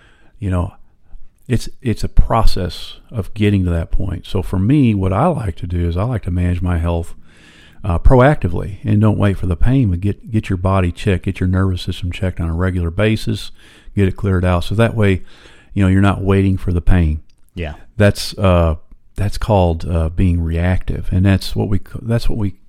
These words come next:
Speaker 1: use with the medical model. And then you can just take a medication for your, your symptom,
Speaker 2: Mm-hmm.
Speaker 1: whereas you can be proactive and prevent that from happening.
Speaker 2: Yeah.
Speaker 1: You know, so
Speaker 2: Awesome.
Speaker 1: yeah.
Speaker 2: Well, if you have any questions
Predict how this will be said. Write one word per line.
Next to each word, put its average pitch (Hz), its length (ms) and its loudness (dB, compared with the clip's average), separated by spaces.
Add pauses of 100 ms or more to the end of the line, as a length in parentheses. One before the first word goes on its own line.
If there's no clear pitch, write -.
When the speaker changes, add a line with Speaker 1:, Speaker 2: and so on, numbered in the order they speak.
(360)
Speaker 1:
use 110 200 2
with 90 80 -4
the 95 80 -4
medical 120 340 0
model. 80 320 -2
And 90 80 -2
then 98 140 0
you 101 80 0
can 98 160 -2
just 95 300 -4 (680)
take 131 160 4
a 110 60 2
medication 110 640 4
for - 160 -2
your, 82 180 -2 (280)
your 80 120 -6
symptom, 87 540 0
Speaker 2:
Mm-hmm. 87 400 -14
Speaker 1:
whereas 104 580 4
you 110 80 -2
can 98 100 0
be 92 80 0
proactive 98 680 4
and 87 100 -2
prevent 101 380 2
that 95 180 0
from 82 140 -4
happening. 101 560 -6 (260)
Speaker 2:
Yeah. 80 200 -10 (140)
Speaker 1:
You 87 140 -6
know, 82 240 -2
so 80 340 -6 (580)
Speaker 2:
Awesome. 139 340 -4
Speaker 1:
yeah. 85 160 0 (840)
Speaker 2:
Well, 165 140 -4
if 135 80 -4
you 156 100 2
have 214 140 -2
any 214 120 -4
questions 165 680 -8